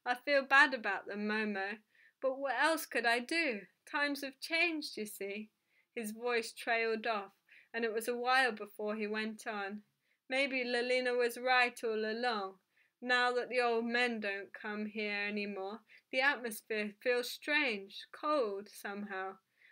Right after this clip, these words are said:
I don't even like the place any more. Honestly, I honestly don't know what to do for the best. Everyone acts the same way these days.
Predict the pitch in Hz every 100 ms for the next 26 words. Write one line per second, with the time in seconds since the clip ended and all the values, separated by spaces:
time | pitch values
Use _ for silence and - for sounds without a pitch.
0 | - 269 294 302 294 240 240 240 285 285
1 | - 247 214 202 208 202 196 196 190 208
2 | 208 _ - _ - 269 285 285 - 208
3 | 202 208 _ _ _ - - _ 247 269
4 | 294 320 311 247 220 240 247 240 254 254
5 | 214 202 233 - - 247 285 277 233 226
6 | 220 220 262 202 180 - - _ _ -
7 | 262 294 311 262 220 233 320 - - 233
8 | - 285 311 196 196 294 - _ _ _
9 | _ _ _ _ _ _ _ _ - -
10 | 240 240 262 214 185 190 - 196 190 226
11 | 233 -